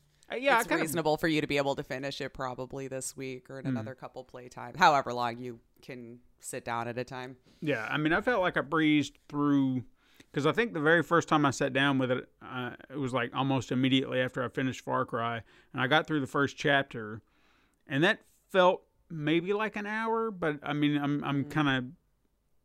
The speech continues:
Speaker 1: estimating at best.
Speaker 2: Right.
Speaker 1: But the next three chapters, I felt like I got through them pretty quick. You know, it probably didn't
Speaker 2: Yeah.
Speaker 1: take that long, but I, they seem breezy. So I appreciate that too.
Speaker 2: Right, yeah.
Speaker 1: Mm-hmm.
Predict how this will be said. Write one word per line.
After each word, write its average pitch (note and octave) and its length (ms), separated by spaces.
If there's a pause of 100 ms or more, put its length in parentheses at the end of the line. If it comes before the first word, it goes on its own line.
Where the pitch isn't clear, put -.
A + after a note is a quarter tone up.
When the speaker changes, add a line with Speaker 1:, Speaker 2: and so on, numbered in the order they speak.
(560)
Speaker 1:
estimating D#3 840 (120)
at C3+ 260
best. C3+ 580 (340)
Speaker 2:
Right. A#2+ 220
Speaker 1:
But C3+ 260
the C3+ 260
next D#3 560
three E3 220
chapters, C#3 640
I C3 100
felt D3 220
like C3+ 180
I C3+ 60
got C3+ 240
through C#3+ 180
them B2+ 120
pretty B2+ 200
quick. - 480 (560)
You C#3 160
know, A2+ 160
it A2+ 140
probably E3 240
didn't C#3 180
Speaker 2:
Yeah. A#2 60
Speaker 1:
take C#3 180
that C3 180
long, C3+ 360
but A#2+ 120
I, B2 220
they C#3 160
seem E3 260
breezy. A#2+ 560 (500)
So - 220
I C#3+ 160
appreciate D#3 460
that F3+ 140
too. - 160 (500)
Speaker 2:
Right, D#4 300 (100)
yeah. D#3 160
Speaker 1:
Mm-hmm. C3 360